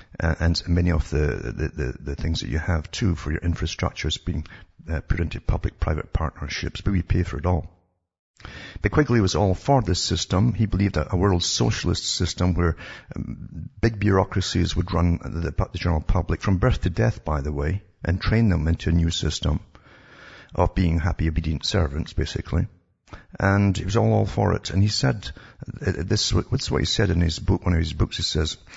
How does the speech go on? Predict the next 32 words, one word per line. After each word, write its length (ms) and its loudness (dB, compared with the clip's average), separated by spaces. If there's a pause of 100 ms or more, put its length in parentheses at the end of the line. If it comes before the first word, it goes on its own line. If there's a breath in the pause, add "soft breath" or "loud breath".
(160 loud breath)
"Now 80 4
remember, 480 4 (280 loud breath)
the 160 2
Royal 140 6
Institute 240 2
of 80 2
International 440 2
Affairs 460 2
created 580 -2
the 60 0
Bank 300 2
for 140 -2
International 580 0
Settlements. 600 0
That 120 2
was 140 -2
to 80 -4
be 100 -2
the 80 -2
kingpin 720 0 (360 loud breath)
bank 280 0
that 80 -4
would 140 -2
run 120 4
the 80 2
world 400 2
eventually. 460 -2 (360 loud breath)
Underneath 380 4
it 100 2
was 140 0
an 80 2
umbrella. 540 2